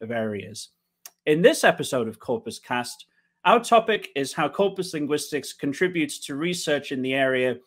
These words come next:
of investigating and centering marginalized voices.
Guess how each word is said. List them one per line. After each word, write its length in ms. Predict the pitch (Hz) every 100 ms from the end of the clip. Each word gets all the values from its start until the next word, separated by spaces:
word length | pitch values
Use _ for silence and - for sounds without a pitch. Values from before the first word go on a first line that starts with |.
| _
of 120 | 123
investigating 920 | 127 120 160 - 165 143 131 135 123 -
and 240 | 120 113 -
centering 800 | - 214 240 240 135 104 113 131 _ -
marginalized 880 | 135 151 151 151 135 131 123 117 -
voices. 680 | 127 131 135 - 95 104